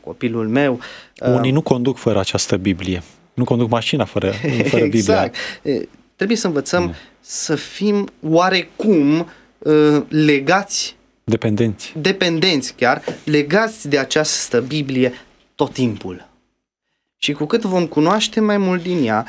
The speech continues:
Speaker 1: cu cât vom descoperi izvorul din care provine, vom tânji și mai mult după ea. Chiar era o problemă la tineri, chiar și mie,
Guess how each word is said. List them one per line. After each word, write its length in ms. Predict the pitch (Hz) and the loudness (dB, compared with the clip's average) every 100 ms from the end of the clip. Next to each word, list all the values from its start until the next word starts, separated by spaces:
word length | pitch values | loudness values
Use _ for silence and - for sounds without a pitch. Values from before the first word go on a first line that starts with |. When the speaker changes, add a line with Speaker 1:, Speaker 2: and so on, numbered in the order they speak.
| - - _ | -10 -20 _
Speaker 1:
cu 80 | 127 | -6
cât 260 | - 170 - | -4 -4 0
vom 640 | 160 143 147 143 143 139 - _ - 147 _ _ _ _ _ 143 | 0 2 4 4 4 2 -4 _ -20 -20 _ _ _ _ _ -2
descoperi 840 | 135 - 147 - 143 151 170 170 - _ - | 0 0 0 2 2 2 0 -2 -8 _ -2
izvorul 1080 | 151 139 143 143 185 196 123 104 104 95 - | 0 2 -2 0 4 4 4 2 0 -2 -6
din 180 | 117 113 | -6 -2
care 280 | 120 113 | -2 0
provine, 600 | 110 - 107 127 143 143 - - _ - - | -2 -4 -6 -2 0 0 -4 -14 _ -20 -20
vom 380 | 131 143 139 143 | -14 -4 0 2
tânji 340 | 135 143 131 | 4 2 4
și 180 | 165 - | 2 2
mai 200 | 160 131 | 2 2
mult 240 | 117 110 104 | 2 0 -2
după 280 | 101 104 | -2 0
ea. 260 | 104 107 104 - - - - 127 - | 2 2 0 -6 -20 -20 -14 -14 -4
Chiar 300 | 147 151 143 | -2 0 2
era 340 | 139 131 143 | 2 4 4
o 80 | 147 | 2
problemă 420 | 135 127 135 139 | 0 0 2 2
la 120 | 117 | 2
tineri, 320 | 117 160 135 | 0 0 0
chiar 180 | 131 160 | 2 0
și 160 | - 120 | 0 -2
mie, 420 | 113 127 117 | 0 0 0